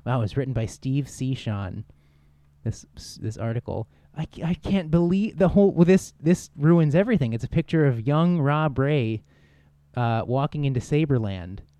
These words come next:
and presumably in Saberland. Wow, look at his skin-tight shirt. Drug-free body. That's a great picture. These are great pictures of Rob Ray. Um,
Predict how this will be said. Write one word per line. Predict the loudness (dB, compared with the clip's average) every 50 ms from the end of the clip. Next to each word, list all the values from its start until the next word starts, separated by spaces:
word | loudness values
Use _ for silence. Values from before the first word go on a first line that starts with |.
| _ _ _ _ _ _ _ _ _ _ _ _ _
and | -4 -4 -4 -6 -6
presumably | -4 -2 -2 2 4 4 2 4 2 2
in | 2 2
Saberland. | 0 -2 -4 -6 -6 -8 -8 -6 -4
Wow, | -4 -4 -2 -2
look | -2 0 0
at | -2 -2
his | -2 -4
skin-tight | -6 -4 -2 -2 0 -2 -2 0 -2 -2 -2 -4
shirt. | -6 -4 -2 -2 -2 -2 -6 -12 _ _ _ _ _ _ _ _ _ _ _ _ _ _ _ _ -20 _ _ _ _ _ _ _ _ _ _ _ _ _ _ _ _ _ _ _ _ _ _ _ _ _ _ _ _ _ _
Drug-free | 0 2 2 2 0 -2 -4 -2 0 0 0
body. | 0 0 -2 -2 -2 -4 -4 -2
That's | -2 -2 0 0
a | 0
great | 0 0 -2 -2 -4
picture. | -4 -6 -6 -6 -6 -6 -2
These | -2 0 0 0
are | 0
great | 0 0 0 0 0 -2
pictures | -6 -6 -4 -6 -6 -6
of | -6 -6
Rob | -6 -6 -6 -6 -6 -6
Ray. | -6 -6 -6 -8 -10 -12 _ _ _ _ _ _ _ _ _ _ _ _ _ _ -6
Um, | -4 -2 -2 -2 -4 -4 -6 -8 -12